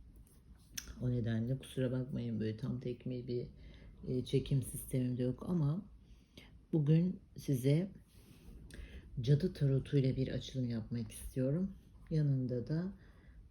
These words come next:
tanrıça rehberliği kartlarımızla destekleyelim istiyorum. Aslında bugün size, e, büyülü aşk tarotu bakmak istiyor idim. Fakat, e,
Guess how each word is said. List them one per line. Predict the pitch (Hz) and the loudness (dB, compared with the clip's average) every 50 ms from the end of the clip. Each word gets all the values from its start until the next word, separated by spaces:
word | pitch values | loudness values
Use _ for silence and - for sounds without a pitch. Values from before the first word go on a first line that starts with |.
| - - - | -18 -10 -4
tanrıça | - 143 143 147 147 143 - 143 | 0 2 4 4 4 4 4 4
rehberliği | 135 127 127 - 135 131 127 127 123 123 120 110 | 4 2 0 -2 -2 -2 0 0 0 0 0 0
kartlarımızla | - 127 117 113 110 - 127 117 123 123 123 120 107 - - 135 147 165 196 214 202 - - - - - | 0 -2 -2 -2 -2 -2 -2 0 0 0 0 -2 -2 -2 0 2 2 4 4 2 0 -2 -8 -14 -4 2
destekleyelim | 139 139 131 - - - - 127 120 - - 135 131 123 120 117 113 117 110 101 - | 4 4 4 4 0 0 0 0 0 -2 -2 0 2 2 2 2 2 2 0 0 -2
istiyorum. | 110 107 - - - - 117 113 110 120 147 175 202 214 208 - - - - - - - - - - - | -4 -4 -6 -6 -4 0 0 2 2 2 2 2 2 0 0 -4 -10 -14 -14 -16 -16 -16 -18 -16 -2 2
Aslında | 139 139 139 - - 202 208 190 170 127 | 4 4 4 4 4 4 6 6 6 4
bugün | 135 135 127 143 156 160 | 4 4 6 6 4 4
size, | 165 - - - 117 107 110 - 127 127 143 156 180 185 - - - | 2 -2 -4 -4 -4 -4 -2 0 0 0 0 0 -2 -4 -6 -6 -4
e, | 123 117 117 117 117 117 113 113 113 113 113 113 113 113 117 | -2 -2 0 0 0 0 0 0 0 0 -2 -2 -2 0 2
büyülü | 127 127 131 135 147 160 | 2 2 4 4 2 2
aşk | - 143 160 151 - - - | 0 0 -2 -2 -2 -2 0
tarotu | 143 123 123 117 101 - - - 117 113 - - - - - - - - - - - - - | 2 2 2 2 -2 -2 -4 -4 -4 -4 -6 -10 -14 -16 -16 -16 -16 -18 -20 -20 -10 -4 -2
bakmak | 123 117 - - - 135 127 123 - - - | -2 -2 -2 -2 -2 0 0 0 -2 -6 -10
istiyor | - - - - - 127 120 113 113 - | -10 -10 -8 -4 -2 0 2 2 0 0
idim. | 127 117 113 131 143 160 165 - - - - | 0 2 4 4 4 4 2 -2 -8 -10 -4
Fakat, | - 147 - - 143 135 170 202 - - - - - - - - - - - - - - - - - - - - - - - - - - - - - | -2 -2 -2 0 -2 -4 -4 -4 -8 -12 -14 -12 -14 -14 -18 -20 -20 -20 -20 -20 -20 -20 -20 -20 -20 -18 -18 -16 -16 -18 -20 -20 -20 -20 -20 -12 -6
e, | 190 143 | -2 0